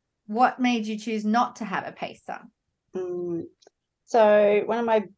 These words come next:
Speaker 2: very best running friends, Kelly, was my crew, um, and she had offered to come over with me, which was just amazing. I just about cried when she offered. I was so <laughs> excited because previously I was going over by myself. Um, when we'd originally booked it, the family were coming, but,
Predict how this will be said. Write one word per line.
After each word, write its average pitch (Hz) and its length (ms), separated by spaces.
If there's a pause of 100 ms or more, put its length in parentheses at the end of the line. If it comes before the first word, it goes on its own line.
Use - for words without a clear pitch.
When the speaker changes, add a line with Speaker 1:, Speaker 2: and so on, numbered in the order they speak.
(180)
Speaker 2:
very 208 180
best 190 240
running 180 280
friends, 202 380
Kelly, 180 220
was 185 160
my 190 120
crew, 180 400 (420)
um, 175 240
and 180 120
she 196 220
had 196 140
offered 185 280
to - 140
come 175 140
over 170 180
with 175 220
me, 180 180
which - 240
was 175 260
just 180 520
amazing. 175 420
I 170 80
just 160 160
about - 300
cried 165 400
when 170 120
she 170 200
offered. 170 260
I 175 80
was 160 220
so - 340
<laughs> - 80
excited 240 720 (480)
because 214 300
previously 220 400
I 185 40
was 175 80
going 175 180
over 170 120
by 160 160
myself. 160 540 (200)
Um, 165 420 (300)
when 196 200
we'd 190 120
originally 180 400
booked 165 240
it, 175 80
the 170 80
family 165 400
were 160 120
coming, 160 440
but, 156 240